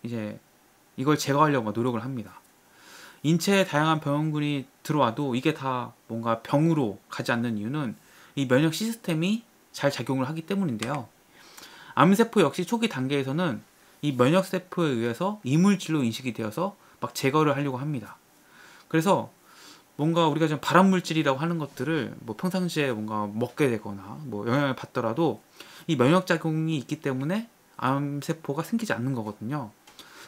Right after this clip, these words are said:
그래서 베타글루칸을 평상시에 많이 드시면, 버섯을 평상시에 많이 드시면은 여러분들은 미리 암세포의 싹을 싹 자를 수 있게 되는 겁니다. 세 번째는 셀레늄입니다.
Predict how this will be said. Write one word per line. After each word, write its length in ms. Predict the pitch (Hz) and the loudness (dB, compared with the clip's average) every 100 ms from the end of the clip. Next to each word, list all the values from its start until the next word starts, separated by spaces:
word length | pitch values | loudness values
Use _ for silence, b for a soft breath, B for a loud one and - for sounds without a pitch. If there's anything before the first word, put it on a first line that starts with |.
| - | 2
그래서 360 | 175 190 226 - b b | 2 4 0 -6 b b
베타글루칸을 840 | - 143 190 185 175 - 170 202 214 | -4 0 2 2 -2 -2 -2 -2 -2
평상시에 500 | 220 214 214 208 165 | -2 2 0 0 0
많이 300 | 117 123 110 | 0 0 -2
드시면, 360 | 123 127 101 95 _ b b b b | -4 -6 -6 -10 _ b b b b
버섯을 420 | - 139 165 170 | -4 0 2 0
평상시에 440 | - 190 190 180 127 | -2 -2 -2 -4 -2
많이 180 | 120 117 | -2 -2
드시면은 640 | 123 127 127 143 165 104 - B B B B | -6 -6 -4 -2 -2 -4 -10 B B B B
여러분들은 680 | 131 175 165 151 151 196 214 _ _ _ _ _ | 4 6 4 -2 -2 -2 -4 _ _ _ _ _
미리 420 | 127 180 175 117 - - | 4 4 4 0 -8 -4
암세포의 520 | 143 151 175 160 156 | -2 0 -4 -4 -4
싹을 320 | - 196 190 | -4 -2 -2
싹 220 | 208 208 | -4 -6
자를 240 | - 123 123 | -6 -4 -4
수 260 | - 208 117 | -6 -8 -8
있게 200 | - 156 | -4 -4
되는 240 | 123 135 | -4 -6
겁니다. 380 | 113 95 95 - - - _ _ _ _ _ _ _ _ _ - - B B B B B B | -8 -12 -18 -20 -20 -20 _ _ _ _ _ _ _ _ _ -20 -20 B B B B B B
세 180 | - 233 | 4 8
번째는 460 | 247 226 214 202 180 | 8 8 6 4 4
셀레늄입니다. 960 | 240 240 240 196 135 117 110 104 101 | 4 6 6 4 2 0 -4 -6 -12